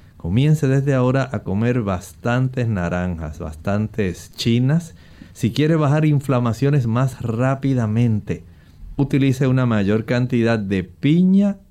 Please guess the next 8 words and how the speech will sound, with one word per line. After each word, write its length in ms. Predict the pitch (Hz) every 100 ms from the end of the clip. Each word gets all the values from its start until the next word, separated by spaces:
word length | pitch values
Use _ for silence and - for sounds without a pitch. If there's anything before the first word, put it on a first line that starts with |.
| - -
y 220 | 143 170
de 280 | 151 160 165
papaya. 1120 | - - 110 98 - 110 104 87 78 80 - - - - - -
Papaya 600 | 80 - 107 113 113 98
dulce, 520 | 87 113 95 - 85
fruta 520 | - 113 127 127 107
bomba, 480 | 101 120 113 98 90
lechosa. 840 | 92 87 - 127 123 - - 87